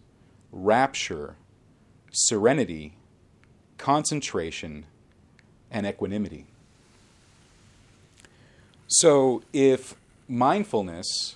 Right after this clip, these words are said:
as part of the Eightfold Path can be either equated or very similar to something like insight, then we find that it's one of the seven factors of awakening, not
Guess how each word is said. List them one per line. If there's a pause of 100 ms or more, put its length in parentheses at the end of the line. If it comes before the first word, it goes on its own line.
as
part
of
the
Eightfold
Path (420)
can
be (540)
either
equated
or
very
similar
to
something
like
insight, (580)
then
we
find
that
it's
one
of
the
seven
factors
of
awakening, (460)
not